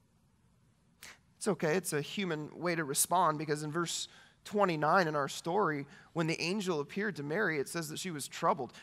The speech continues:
She was literally agitated at this, like, "Whoa, wait, what?" And then the angel gives her this promise.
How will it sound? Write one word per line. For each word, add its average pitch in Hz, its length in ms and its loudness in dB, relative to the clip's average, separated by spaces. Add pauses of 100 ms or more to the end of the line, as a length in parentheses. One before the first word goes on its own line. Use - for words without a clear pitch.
She - 140 -6
was 175 160 -4
literally 151 560 0
agitated 131 680 -2
at 104 100 -12
this, 98 240 -8
like, 131 160 -2
"Whoa, 208 360 -2
wait, 151 460 -4
what?" 180 320 -4 (2250)
And 156 100 -4
then 208 120 2
the 175 140 4
angel 185 500 2 (180)
gives 185 280 2
her 180 100 0
this 165 200 -2
promise. - 680 -4